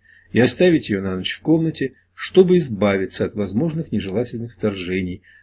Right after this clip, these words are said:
А ещё лучше намазать маслом мяты верхнюю губу. При лёгкой аритмии иногда достаточно смазать мятой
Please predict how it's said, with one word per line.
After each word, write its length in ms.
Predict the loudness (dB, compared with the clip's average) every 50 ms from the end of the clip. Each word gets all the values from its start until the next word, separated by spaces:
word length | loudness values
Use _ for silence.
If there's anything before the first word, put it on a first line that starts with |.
| _
А 140 | -2 2 2
ещё 260 | 4 4 4 4 4
лучше 300 | 4 2 2 0 -2 -2
намазать 420 | 0 2 2 2 2 0 -2 -4 -2
маслом 400 | -2 -2 -2 -2 -2 -4 -2 -2
мяты 240 | -2 -2 -2 -2 0
верхнюю 460 | 0 0 0 0 0 0 0 0 0
губу. 480 | -2 -2 -2 0 -2 -2 -4 -4 -8 _ _ _ _ _ _ _ _ _ _ _ _ -20 -20 -20 _ _
При 140 | 6 6 8
лёгкой 420 | 8 8 6 4 4 4 6 6
аритмии 460 | 6 4 2 0 0 2 2 2 2 0 0 0
иногда 420 | 0 2 0 0 -2 -4 -4 -4
достаточно 520 | -4 -6 -6 -4 -4 -4 -4 -4 -4 -4 -4
смазать 440 | -2 0 0 0 0 0 -4 -4 -2
мятой 380 | -2 -2 -2 -4 -6 -8 -8